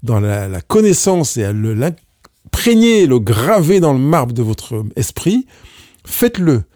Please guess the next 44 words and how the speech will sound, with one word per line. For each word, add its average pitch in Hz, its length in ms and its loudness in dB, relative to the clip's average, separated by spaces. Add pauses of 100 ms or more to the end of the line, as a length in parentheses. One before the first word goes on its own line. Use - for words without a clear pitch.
(220)
Personne 269 540 2
n'est 214 100 4
responsable 196 440 0
de 190 60 -2
ce - 60 -4
que 196 80 -2
font 190 160 0
vos 175 160 4
mains 160 180 2
ou 143 80 0
vos 127 140 0
doigts. 98 260 -4 (640)
Il - 80 -2
n'y - 40 2
a - 40 2
que - 100 2
vous. 160 240 2 (800)
De 143 100 2
la 147 140 4
même 196 180 4
manière, 127 440 0
personne 175 480 -2
n'est 147 60 2
responsable 135 360 -4
de 135 40 -4
ce - 60 -10
que 139 60 -4
vous 101 160 -2
ressentez, 135 540 -4 (440)
de - 60 -12
ce - 80 -8
que 123 80 -2
vous 117 60 0
faites 180 240 -2
de 120 80 -2
vos 101 120 -2
émotions. 123 520 0 (1200)
Avec 143 180 0
le 175 80 4
testeur, 170 440 0
vous 117 260 -2
identifiez 135 520 -2 (300)
votre 117 420 0
émotion 127 480 -2